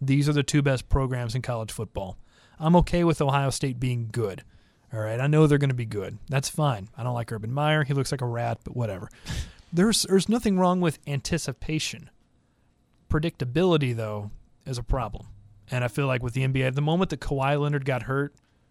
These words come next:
you could have just auto-simmed to this point. And the fact that right now it feels like that certain, that certain games N B A players really don't even try to win.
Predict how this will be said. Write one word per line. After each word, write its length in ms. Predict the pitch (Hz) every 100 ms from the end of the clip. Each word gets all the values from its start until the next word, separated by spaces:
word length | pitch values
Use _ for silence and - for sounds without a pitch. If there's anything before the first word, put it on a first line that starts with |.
| _ _ _ _ _
you 120 | 143
could 160 | 139 147
have 80 | 127
just 160 | 123 -
auto-simmed 560 | 127 123 123 - 117 113
to 40 |
this 160 | 107 98
point. 340 | - 104 92 _ _ _ -
And 140 | 131
the 60 | 123
fact 340 | - 135 131
that 220 | - 131 117
right 240 | 131 135
now 200 | 135 135
it 80 | 143
feels 200 | 160 240
like 140 | 190 -
that 120 | 151
certain, 500 | - 180 175 151 151 - _ _ _ -
that 200 | 175 147
certain 240 | 220 214
games 280 | 175 196 185
N 100 | 170
B 120 | 170
A 40 | 165
players 300 | 170 170 143
really 180 | 139
don't 140 | 151 151
even 160 | 147
try 300 | 135 - 123
to 80 | 135
win. 320 | 127 117 101